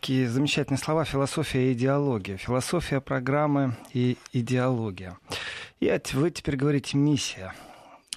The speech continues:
Ну, есть большой вакуум, я считаю, и пробел в информационной войне. Он с двух сторон в этой войне находится. И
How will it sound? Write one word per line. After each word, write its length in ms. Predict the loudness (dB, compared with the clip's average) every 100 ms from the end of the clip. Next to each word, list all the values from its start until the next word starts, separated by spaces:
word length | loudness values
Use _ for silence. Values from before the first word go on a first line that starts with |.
| 0
Ну, 260 | 0 0 -6 -20 -20 -12 -8 -6 -6 -8 -14 -16 -10 0
есть 240 | 2 2
большой 440 | 2 0 2 2
вакуум, 460 | 4 0 -2 -8 -10 -14 -16 -8 0
я 140 | 0
считаю, 380 | 0 0 2 2
и 20 |
пробел 560 | 2 0 0 2 2 0 -6 -10 -8
в 160 | 0 0
информационной 720 | 2 2 2 2 2 2 4
войне. 480 | 4 4 2 0 -6 -4
Он 280 | 0 2 2
с 80 | 2
двух 200 | 0 0
сторон 560 | -2 0 2 0 0
в 60 | -2
этой 240 | -4 -2 0
войне 340 | 0 0 -6 -4
находится. 600 | 0 0 0 -6 -6 -14 -10
И 580 | -4 0 2 4 2